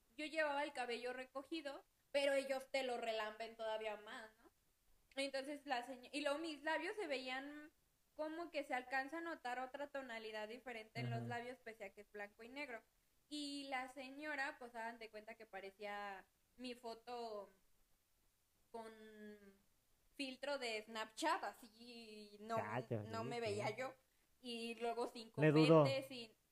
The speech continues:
Speaker 1: sí,
Speaker 2: Ah, chinga.
Speaker 1: y varias
Speaker 2: ¿Esto?
Speaker 1: veces.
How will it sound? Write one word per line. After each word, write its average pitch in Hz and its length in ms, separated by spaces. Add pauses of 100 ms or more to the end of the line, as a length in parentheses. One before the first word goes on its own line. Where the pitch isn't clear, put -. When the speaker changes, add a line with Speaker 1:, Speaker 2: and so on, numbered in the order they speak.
Speaker 1:
sí, 302 720
Speaker 2:
Ah, 110 120
chinga. 113 300
Speaker 1:
y 285 60
varias 320 420 (100)
Speaker 2:
¿Esto? 359 320
Speaker 1:
veces. 185 80